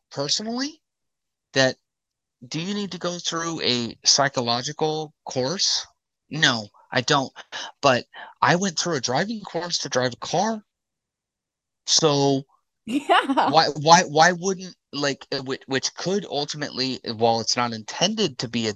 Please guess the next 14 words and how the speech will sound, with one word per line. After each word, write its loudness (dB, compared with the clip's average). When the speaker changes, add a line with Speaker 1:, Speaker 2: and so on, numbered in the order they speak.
Speaker 1:
death -2
machine, -6
could -2
be, 0
a 2
gun 2
is, 2
you -14
know, -14
it's -2
not -2
a -6
death -2
machine. -10